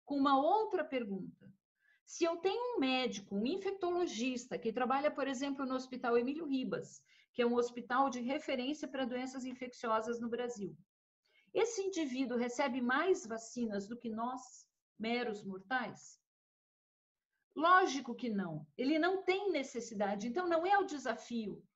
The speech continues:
não é o quanto ele é exposto, é saber se ele foi adequadamente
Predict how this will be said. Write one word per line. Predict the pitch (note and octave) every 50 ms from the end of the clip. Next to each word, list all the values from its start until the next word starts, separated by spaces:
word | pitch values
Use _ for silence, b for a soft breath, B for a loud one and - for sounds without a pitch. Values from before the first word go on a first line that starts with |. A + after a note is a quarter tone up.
| _ _ _ _ _ _ _ _ _ -
não | C4 E4+ G4
é | A4 A4
o | G#4 F#4+ -
quanto | - D#4+ D#4 D#4 C#4+ - C4+
ele | A#3+ A#3+ A#3+
é | A#3 A3+
exposto, | A3+ A3 - - - - - A3 G3+ F#3 F#3 - - - - - - - - _ _ _ _ _ _ _ _ _ _ _ _ _ _ _ _ _ -
é | A3 A#3+ A#3+ G#3+ -
saber | - - - A#3 G#3+ G3+ G3+ C#4+ E4+ F#4 F#4+ F#4
se | - - C#4
ele | A#3+ A#3+ A#3+
foi | - - C#4+ D4+ F#4 F#4+ D#4+
adequadamente | C4+ A3+ B3 A#3+ - - D4+ F4+ F#4+ D#4 - C4+ A#3 G#3+ A3 A#3 C4 D#4+ F4 - - -